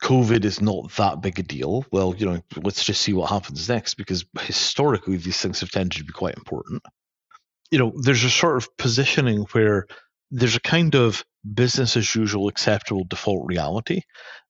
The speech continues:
and almost any piece of new data that threatens the integrity of that story just gets sidelined in favor of that story,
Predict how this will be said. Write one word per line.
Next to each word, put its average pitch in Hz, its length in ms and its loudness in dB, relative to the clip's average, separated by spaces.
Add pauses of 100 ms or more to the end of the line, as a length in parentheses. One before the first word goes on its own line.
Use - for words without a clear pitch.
(100)
and 131 160 2
almost 147 360 2
any 151 260 2
piece - 280 -2
of 101 100 -6
new 117 140 2
data 113 320 2
that 90 220 -8
threatens 117 840 0
the 101 140 0
integrity 101 560 -2
of 85 140 -2
that - 180 -8
story 110 480 0
just 104 220 -4
gets - 200 -2
sidelined 101 600 0
in 87 80 -8
favor 92 360 -2
of 82 120 -8
that 78 180 -2
story, 98 480 -2